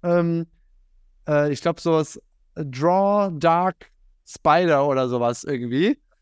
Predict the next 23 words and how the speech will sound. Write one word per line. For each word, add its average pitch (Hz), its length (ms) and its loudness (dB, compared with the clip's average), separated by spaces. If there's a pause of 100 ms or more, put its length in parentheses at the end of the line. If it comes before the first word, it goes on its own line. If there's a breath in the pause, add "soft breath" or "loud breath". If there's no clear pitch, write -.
(280)
Und, 170 540 0
äh, 175 100 -2
ich 135 80 -2
hab - 100 -6
dir 175 80 0
eben 180 180 2
schon 170 160 0
gezeigt, 175 540 -2
oder 151 180 -2
an 143 80 -4
alle 156 200 0
anderen 165 240 0
Leute, 160 260 -2
die 147 80 -4
müssten 147 280 -8
mir 139 120 2
auf - 100 -4
Instagram 123 440 -4
folgen, 117 340 -2
um 117 100 -2
sowas 113 280 -4
zu - 120 -12
sehen. 135 380 -4